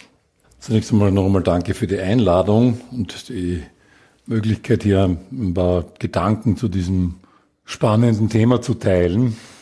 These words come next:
Wenn man sich einer Definition von Resilienz annähern möchte,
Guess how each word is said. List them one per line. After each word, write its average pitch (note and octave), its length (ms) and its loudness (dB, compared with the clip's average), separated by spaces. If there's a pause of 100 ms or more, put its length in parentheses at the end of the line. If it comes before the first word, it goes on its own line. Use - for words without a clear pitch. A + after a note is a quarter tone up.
(600)
Wenn A#2+ 340 2
man B2+ 140 2
sich B2 160 -2 (1040)
einer A#2+ 180 -2
Definition A#2+ 1040 0
von A2+ 160 -2
Resilienz G#2 760 0
annähern G#2+ 520 0
möchte, B2+ 600 0